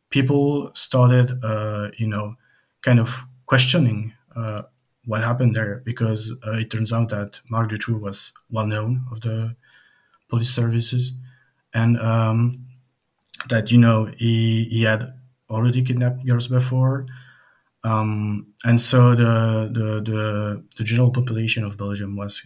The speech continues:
you know, kind of not trusting, uh, the police service that, uh, investigated the, the Dutroux affair.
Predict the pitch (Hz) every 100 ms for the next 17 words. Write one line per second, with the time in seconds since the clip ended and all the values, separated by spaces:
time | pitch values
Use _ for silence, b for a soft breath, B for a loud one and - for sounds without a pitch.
0 | _ 104 101 110 _ 107 104 104 - _
1 | 110 107 - 117 - 104 104 - b b
2 | b b _ 113 101 98 107 - - -
3 | 113 120 110 101 98 - - - _ _
4 | - - - - - _ _ _ _ _
5 | - 107 113 113 120 104 101 117 - 101
6 | 104 101 - - 104 101 104 104 120